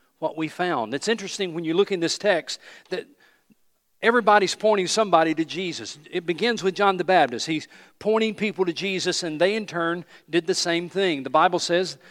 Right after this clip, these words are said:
that, that Andrew brought Peter to Jesus, and then it says a few verses later that Philip brought Nathanael to Jesus. Uh, let's look at the text real quick, beginning of verse forty-one.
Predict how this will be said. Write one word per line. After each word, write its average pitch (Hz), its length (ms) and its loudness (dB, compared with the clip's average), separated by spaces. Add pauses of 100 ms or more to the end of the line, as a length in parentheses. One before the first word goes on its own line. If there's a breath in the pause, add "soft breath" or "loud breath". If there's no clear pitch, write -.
(140)
that, 165 380 -2
that 165 160 4
Andrew 165 400 0
brought 147 440 2
Peter 208 320 0
to 131 120 -10
Jesus, 117 480 -10
and 143 100 -8
then 185 180 2
it 175 120 -4
says 175 240 -2
a - 40 -8
few 190 200 -10
verses 170 440 -2
later 180 320 4
that 160 200 2 (180 loud breath)
Philip 196 580 2 (880)
brought 156 180 2
Nathanael 165 640 -2 (280 soft breath)
to 131 60 -16
Jesus. 110 540 -12
Uh, 151 180 0
let's 190 220 -2
look 180 220 -4
at 156 80 -4
the 147 80 -14
text 143 340 -2
real 139 80 -4
quick, 139 320 -4 (240 loud breath)
beginning 156 240 -2
of 131 80 -4
verse 143 160 -4
forty-one. 139 540 -6